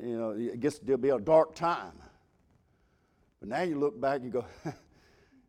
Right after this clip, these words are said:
"It wasn't that bad. God had it all the time." And we just learn to lean on Him in the dark times. He's gonna make you a monument in that darkness that when you look back and say, "See what God did.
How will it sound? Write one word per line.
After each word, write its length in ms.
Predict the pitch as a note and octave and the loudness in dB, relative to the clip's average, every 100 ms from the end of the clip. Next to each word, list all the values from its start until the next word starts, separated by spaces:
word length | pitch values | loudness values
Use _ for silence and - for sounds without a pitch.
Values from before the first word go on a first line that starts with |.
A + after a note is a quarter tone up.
| _ _ | _ _
"It 60 | B2+ | -8
wasn't 200 | B2+ B2 | -6 -4
that 180 | B2+ B2+ | -4 -4
bad. 360 | C#3 B2 F#2 E2+ F2 _ _ _ _ _ _ _ _ _ _ _ _ - | -4 -6 -12 -18 -20 _ _ _ _ _ _ _ _ _ _ _ _ -4
God 260 | B2+ B2 | -2 -2
had 180 | B2+ B2 | -4 -4
it 100 | B2 | -2
all 240 | C3 C3 | -2 -2
the 100 | A#2+ | -4
time." 360 | B2+ A#2+ F2 D#2 _ _ _ _ _ _ _ E3+ _ _ _ _ _ _ _ _ _ _ F#2 | -10 -10 -14 -20 _ _ _ _ _ _ _ _ _ _ _ _ _ _ _ _ _ _ -20
And 120 | F#2 | -12
we 140 | B2+ | -10
just 220 | C3+ A#2 | -8 -10
learn 320 | A#2 B2+ C#3 A#2+ | -8 -8 -6 -6
to 60 | |
lean 380 | F#2+ A2 C3 C3 | -8 -6 -6 -6
on 160 | C3+ C3 | -8 -8
Him 340 | C3 C3+ C3+ | -8 -8 -6
in 120 | A2+ | -8
the 80 | G2+ | -8
dark 400 | F#2+ A#2+ C3 - | -8 -4 -4 -6
times. 600 | - C#3 A2 - D#2 - _ _ _ _ _ _ _ _ _ _ - | -10 -12 -12 -16 -20 -20 _ _ _ _ _ _ _ _ _ _ -16
He's 140 | G2+ | -12
gonna 120 | F#2+ | -10
make 380 | G#2 A2+ A#2 - | -8 -8 -8 -8
you 180 | A2 G#2 | -4 -4
a 60 | F2+ - _ _ _ F2 F2+ | -6 -16 _ _ _ -20 -16
monument 480 | F#2 A2 G2+ G2+ - | -14 -12 -14 -16 -18
in 120 | F#2 | -16
that 260 | F2+ F#2+ G2 | -14 -14 -10
darkness 380 | G2+ G#2 F#2+ - | -10 -10 -14 -14
that 160 | F2 | -14
when 160 | F#2+ G#2 | -14 -12
you 100 | A2 | -8
look 260 | A2+ C3+ G#2 | -6 -8 -6
back 200 | G#2+ E2 | -8 -8
and 100 | E2+ | -14
say, 160 | A2 - | -18 -16
"See 200 | - A#2 | -12 -10
what 180 | F#2+ | -10
God 280 | F#2 F2 E2+ | -12 -14 -14
did. 260 | E2 F2+ | -16 -18